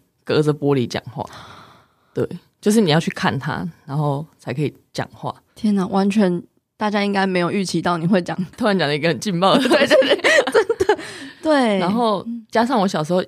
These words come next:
Speaker 1: 一直以为，就是大人都会骗我说，“你爸爸在当兵。”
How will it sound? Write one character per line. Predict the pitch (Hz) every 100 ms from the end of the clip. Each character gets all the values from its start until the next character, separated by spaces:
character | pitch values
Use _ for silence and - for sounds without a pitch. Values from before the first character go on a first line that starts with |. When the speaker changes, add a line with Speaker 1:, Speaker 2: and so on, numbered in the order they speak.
| -
Speaker 1:
一 | 254
直 | -
以 | 127 107
为， | 92 85
就 | 180
是 | 196
大 | 226 165
人 | 156
都 |
会 | 160
骗 | 165 - 135
我 | -
说 | - 143 156 208 - _
，“你 | 160
爸 | 143 175
爸 | 135
在 | 143
当 | 139 135 135
兵。” | - -